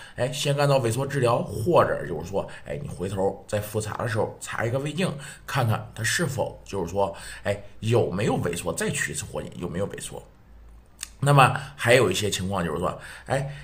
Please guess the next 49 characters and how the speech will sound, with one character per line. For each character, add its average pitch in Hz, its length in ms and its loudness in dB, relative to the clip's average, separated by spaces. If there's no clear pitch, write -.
你 113 320 2
这 113 140 0
个 104 260 4
胃 160 140 4
镜 151 260 2
看 117 460 2
的， - 280 -6
哎， 101 180 2
是 - 680 0
没 113 180 2
有 180 140 6
萎 110 160 4
缩， - 340 -6
是 - 300 -2
一 101 80 -2
个 101 240 2
浅 107 140 -6
表 95 120 -2
性 95 140 -2
胃 95 80 -4
炎。 90 260 -2
那 135 80 -4
么 160 80 0
这 185 80 0
时 180 60 4
候 180 140 2
正 165 160 -4
好 156 120 0
取 135 200 -2
一 - 20 -2
个 156 120 2
活 156 160 0
检， 151 300 0
哎， - 240 -4
这 104 100 2
个 104 60 6
活 190 240 4
检 147 180 6
上 120 260 4
有 107 120 0
萎 110 180 2
缩， - 340 -4
那 - 100 -4
么 160 100 4
这 143 140 0
个 113 100 0
时 104 140 0
候 - 160 0
也， 90 200 -6